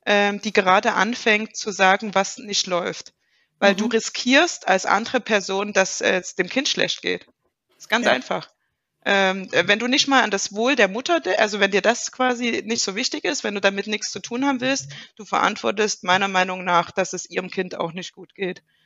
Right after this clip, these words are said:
Speaker 1: Ähm, und, ähm, klar, wir haben alle unser eigenes Leben, sind alle irgendwie voll, haben unser Zeug. Ähm, aber wenn da jemand steht, dann kann man mal kurz nachdenken, wie, wie man ihr helfen kann. Ähm,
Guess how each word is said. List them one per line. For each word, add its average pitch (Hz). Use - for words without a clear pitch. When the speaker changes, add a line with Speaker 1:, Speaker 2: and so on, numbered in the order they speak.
Speaker 1:
Ähm, 175
und, 185
ähm, 175
klar, 185
wir 180
haben 175
alle 185
unser 190
eigenes 170
Leben, 170
sind 170
alle 170
irgendwie 175
voll, 170
haben 175
unser 170
Zeug. 160
Ähm, 170
aber 160
wenn 180
da 202
jemand 175
steht, 190
dann 160
kann 175
man 165
mal 156
kurz -
nachdenken, 175
wie, 185
wie 185
man 190
ihr 165
helfen 165
kann. 156
Ähm, 165